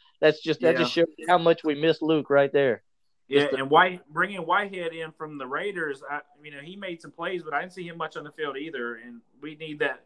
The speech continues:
Speaker 2: we need that quarterback of the defense that we need to find losing Luke, 'cause he was putting the defensive tackles, defensive ends, secondary, he was putting them all in the perfect spot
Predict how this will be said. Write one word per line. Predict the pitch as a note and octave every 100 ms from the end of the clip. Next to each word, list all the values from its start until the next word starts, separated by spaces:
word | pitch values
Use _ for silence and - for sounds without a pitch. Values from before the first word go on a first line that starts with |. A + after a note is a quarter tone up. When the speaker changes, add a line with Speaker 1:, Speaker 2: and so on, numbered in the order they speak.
| D3
Speaker 2:
we |
need | F3 F3+
that | E3+ D3
quarterback | - F3 D#3+ D#3 D3
of | C3+
the | B2+
defense | C#3+ E3 C#3 B2+ A2+ -
that | B2
we | B2+
need | B2
to | B2
find | C3+ B2+ B2
losing | B2+ C#3 B2+
Luke, | B2+ D3 B2
'cause | A#2+ A2+ _ _ _ _ -
he | E3+
was | D#3+
putting | F3+ D#3+ C3+ B2
the | A#2 A#2+
defensive | C3 D3+ E3 C#3+ A#2+
tackles, | E3 E3 E3 D#3+ D3+
defensive | D#3 D#3 C#3+ C3+
ends, | D3+ D#3+ D#3+ D#3 D3+
secondary, | - E3 D#3+ D#3 D#3+ D#3
he |
was | D#3
putting | D3 D#3+
them | C#3+
all | D#3 D#3
in | D3
the |
perfect | - E3 D#3 B2
spot | - E3 D3 C3 -